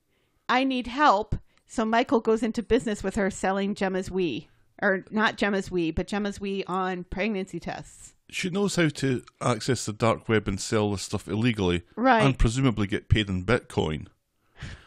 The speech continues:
Speaker 2: But she doesn't know how to do it
Speaker 1: Legally.
Speaker 2: legally.
Speaker 1: On regular websites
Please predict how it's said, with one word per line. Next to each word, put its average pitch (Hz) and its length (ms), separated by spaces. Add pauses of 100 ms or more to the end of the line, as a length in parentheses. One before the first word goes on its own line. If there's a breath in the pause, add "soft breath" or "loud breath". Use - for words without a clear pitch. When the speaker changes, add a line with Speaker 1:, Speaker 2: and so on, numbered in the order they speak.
(640 loud breath)
Speaker 2:
But 135 200
she 131 120
doesn't 135 240
know 147 100
how 127 140
to 113 100
do 117 220
it - 140 (720)
Speaker 1:
Legally. 220 280
Speaker 2:
legally. 92 320 (800)
Speaker 1:
On 208 220
regular 220 360
websites 208 800